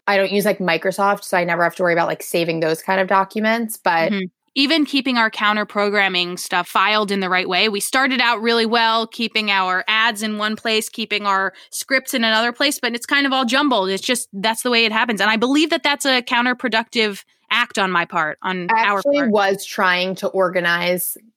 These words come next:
Speaker 1: the documents a little bit more on my Google Drive. So maybe this
Speaker 2: Thank
Speaker 1: will
Speaker 2: you.
Speaker 1: inspire us.
Speaker 2: Yeah. And maybe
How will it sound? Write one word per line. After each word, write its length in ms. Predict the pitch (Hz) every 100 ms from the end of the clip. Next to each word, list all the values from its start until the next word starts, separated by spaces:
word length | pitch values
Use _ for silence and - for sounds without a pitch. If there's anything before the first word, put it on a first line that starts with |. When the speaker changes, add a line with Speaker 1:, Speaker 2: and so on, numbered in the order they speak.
| _
Speaker 1:
the 140 | 202 202
documents 540 | 175 170 190 175 -
a 40 |
little 160 | 180 170
bit 140 | 170 175
more 180 | 165
on 60 | 170
my 140 | 175
Google 300 | 180 185 190
Drive. 340 | 196 208 240 220
So 140 | 214
maybe 240 | 196 190 196
this 140 | 196
Speaker 2:
Thank 80 | 233
Speaker 1:
will 120 | 196
Speaker 2:
you. 120 | 180
Speaker 1:
inspire 400 | 175 170 180 170
us. 420 | 170 202 208 - - _ _
Speaker 2:
Yeah. 200 | 262 285
And 100 | 233
maybe 520 | 233 294 320 302 262